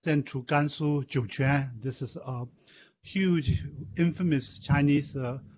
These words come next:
labor camp where the, all the Tibetans who sent there, uh, hundreds of them, and, uh, finally, I think only eight or nine of them returned. And, uh, so probably she doesn't know any Chinese language, anything,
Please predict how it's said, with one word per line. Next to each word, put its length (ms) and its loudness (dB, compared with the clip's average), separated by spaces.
labor 300 4
camp 420 -4
where 200 2
the, 120 -2
all 220 0
the 100 -2
Tibetans 600 2
who 160 -6
sent 360 0
there, 360 0
uh, 60 -8
hundreds 400 -2
of 160 -6
them, 420 0
and, 360 -2
uh, 260 -6
finally, 460 0
I 160 -10
think 160 0
only 440 0
eight 240 -2
or 220 -4
nine 420 -2
of 140 -14
them 420 -6
returned. 640 -8
And, 400 -2
uh, 100 2
so 540 2
probably 480 4
she 240 -4
doesn't 280 2
know 140 2
any 320 0
Chinese 500 0
language, 480 -4
anything, 580 -6